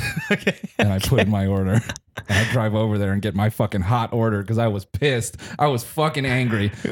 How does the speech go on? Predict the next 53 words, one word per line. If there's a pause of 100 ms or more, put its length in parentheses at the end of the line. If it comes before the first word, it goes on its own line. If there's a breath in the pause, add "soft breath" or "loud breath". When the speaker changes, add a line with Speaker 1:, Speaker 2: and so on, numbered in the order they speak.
(160)
Speaker 2:
I
was
like,
"I
want
this
fucking
Wingstop (360 loud breath)
and
I
want
it
hot."
Speaker 1:
So
you
drove? (100)
Speaker 2:
I, (220)
I, (520)
D-, (120)
DoorDash. (140)
Well,
here's
the
thing.
I
was
working
the
whole
time
waiting
for
the
DoorDash.
So
it
was
like
the
food
showed
up
cold (220)
and
I'm
like,
"This
is
some
bullshit." (480 loud breath)
But
I
called,